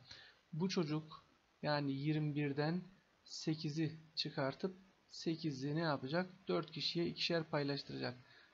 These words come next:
Zaten ne olmuş oluyor? Son durumdaki herkesin bilye sayısı on üç, on üç, olmuş oluyor. Bu ne demek oluyor? Son durumda herkesin elindeki bilye sayısı kaç olacaktı?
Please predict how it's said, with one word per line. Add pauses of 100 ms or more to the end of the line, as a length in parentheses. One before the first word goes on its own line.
Zaten
ne
olmuş
oluyor?
Son
durumdaki (300)
herkesin
bilye
sayısı
on
üç, (520)
on
üç, (500)
olmuş
oluyor. (420)
Bu
ne
demek
oluyor?
Son
durumda
herkesin
elindeki
bilye
sayısı
kaç
olacaktı?